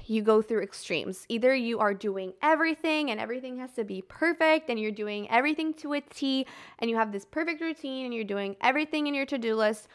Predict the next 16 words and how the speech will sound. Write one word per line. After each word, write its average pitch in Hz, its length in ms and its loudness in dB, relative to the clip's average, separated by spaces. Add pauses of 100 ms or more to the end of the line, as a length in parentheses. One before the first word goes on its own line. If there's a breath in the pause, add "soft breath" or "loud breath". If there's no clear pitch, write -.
(240 soft breath)
or 254 440 6 (160)
you 214 160 -4
drop 190 340 0
it. - 160 -10 (460)
And 240 100 4
I 247 60 4
find 285 300 2
that 294 100 0
this 294 140 -4
happens 247 360 0
a 240 60 0
lot, 202 320 4
especially 233 720 -2
with 202 340 -2 (320 soft breath)
wellness 208 460 2
habits. - 520 -6